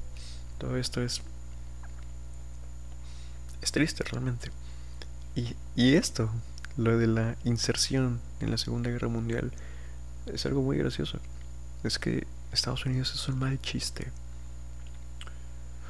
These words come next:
Es un mal chiste, la verdad. Es de esos chistes que son tan malos que hacen sentir mal a una persona. Es como cuando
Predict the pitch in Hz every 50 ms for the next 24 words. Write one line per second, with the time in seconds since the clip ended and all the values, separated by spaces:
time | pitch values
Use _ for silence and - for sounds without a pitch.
0 | - - - - - - - - - - - - - - - - - - - -
1 | - - - - - - - - - - - - - 135 156 165 160 - - -
2 | - - - - 131 - 131 - - - - - - - - - - - - -
3 | - - - - - - - - - - - - - - - - - - - 127
4 | 127 131 - 165 160 - - - - 170 - - - - 101 - - - - -
5 | - - - - - - - - - - - - - - - - - - - -
6 | - - - - - - - 113 120 - - - - - - - - - - -
7 | - - - 113 120 120 117 113 113 117 117 120 - - - 113 - - 123 117
8 | 117 - - 110 110 110 - 117 113 113 110 110 113 117 117 117 117 113 117 -
9 | - - - 113 113 - 117 - - - 120 120